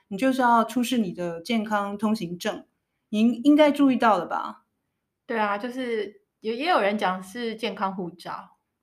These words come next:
Speaker 2: 对不对？就是反正会，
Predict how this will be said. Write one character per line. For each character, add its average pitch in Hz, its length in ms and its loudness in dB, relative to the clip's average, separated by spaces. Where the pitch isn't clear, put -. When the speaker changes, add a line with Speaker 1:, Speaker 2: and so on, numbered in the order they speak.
Speaker 2:
对 185 120 -14
不 180 60 -12
对？ 185 180 -14
就 202 220 -16
是 180 480 -10
反 220 180 -2
正 254 100 -10
会， - 120 0